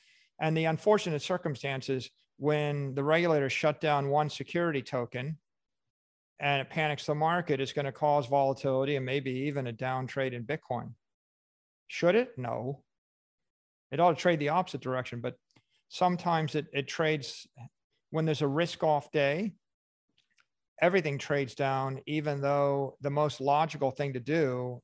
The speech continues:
would be to buy the high quality property and sell the low quality thing. Like if I told you every single security token, every single crypto other than Bitcoin's disappearing tomorrow,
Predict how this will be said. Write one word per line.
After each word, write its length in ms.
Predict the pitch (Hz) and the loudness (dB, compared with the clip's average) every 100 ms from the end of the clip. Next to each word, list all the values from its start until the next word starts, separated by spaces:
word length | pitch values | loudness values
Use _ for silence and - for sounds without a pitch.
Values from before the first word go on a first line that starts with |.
| - | -8
would 200 | 131 117 | -6 -2
be 440 | 131 131 127 127 - | -2 0 -2 -6 -8
to 100 | 120 | -2
buy 320 | 131 135 135 | 2 2 2
the 100 | 127 | 0
high 200 | 135 143 | -2 -2
quality 420 | - 127 123 120 | 0 0 -2 -8
property 560 | - 123 117 123 120 123 | -4 -4 -4 -6 -6 -6
and 100 | 120 | -6
sell 260 | - 127 | -4 -2
the 60 | 120 | -2
low 240 | 123 139 | -2 -4
quality 440 | 135 120 120 117 120 | -4 -6 -6 -8 -12
thing. 240 | 120 120 _ _ _ _ _ _ _ _ _ _ _ _ _ - | -14 -14 _ _ _ _ _ _ _ _ _ _ _ _ _ -4
Like 140 | 156 | -2
if 80 | 160 | 4
I 80 | 196 | 4
told 380 | - 190 208 156 | 4 4 4 4
you 80 | 143 | 2
every 320 | 151 160 147 | 2 2 -2
single 360 | - 156 143 | -2 0 0
security 540 | 127 139 - 165 156 131 | -2 -6 -2 -2 0 -4
token, 540 | - 127 123 127 123 | -4 -4 -4 -8 -2
every 240 | 156 170 175 | 0 2 0
single 300 | 180 151 135 | -2 -4 -4
crypto 460 | - 160 - 143 | -2 -4 0 2
other 180 | 143 135 | 2 0
than 100 | 127 | -6
Bitcoin's 520 | 110 139 - 135 123 | -4 -4 -4 -6 -4
disappearing 580 | - 135 123 147 139 131 | -8 -8 -6 -4 -4 -4
tomorrow, 640 | - 127 120 123 151 208 | -8 -8 -4 -2 -2 -4